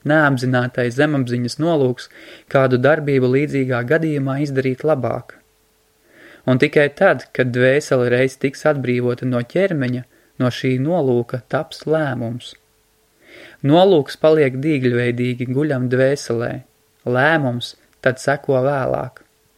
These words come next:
Un lēmums ir gara cilvēkā tāpat, kā nolūks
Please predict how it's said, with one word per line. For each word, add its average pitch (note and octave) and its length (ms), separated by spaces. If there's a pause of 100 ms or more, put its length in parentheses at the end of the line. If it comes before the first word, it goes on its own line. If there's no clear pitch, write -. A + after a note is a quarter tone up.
(360)
Un C3 200
lēmums D3 560
ir C3 140
gara C#3+ 260
cilvēkā B2 720 (100)
tāpat, C3 540 (260)
kā B2+ 220
nolūks C#3 640